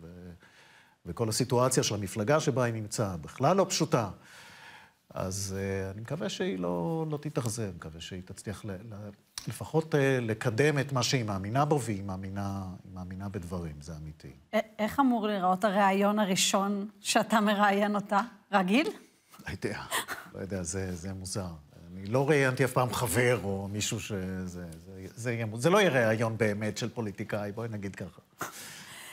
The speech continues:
Speaker 2: דיברנו, אה, ככה בכניסה, אה, לאולפן על,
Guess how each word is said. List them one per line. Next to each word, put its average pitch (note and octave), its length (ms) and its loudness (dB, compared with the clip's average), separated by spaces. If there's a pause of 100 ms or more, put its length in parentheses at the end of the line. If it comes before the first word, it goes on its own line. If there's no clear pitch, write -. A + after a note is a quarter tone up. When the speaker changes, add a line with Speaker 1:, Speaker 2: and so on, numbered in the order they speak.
(160)
Speaker 2:
דיברנו, A3 440 4
אה, F#3+ 260 2
ככה G3+ 220 2
בכניסה, G3 500 2
אה, A3+ 280 6
לאולפן F#3+ 640 2
על, F#3+ 200 -4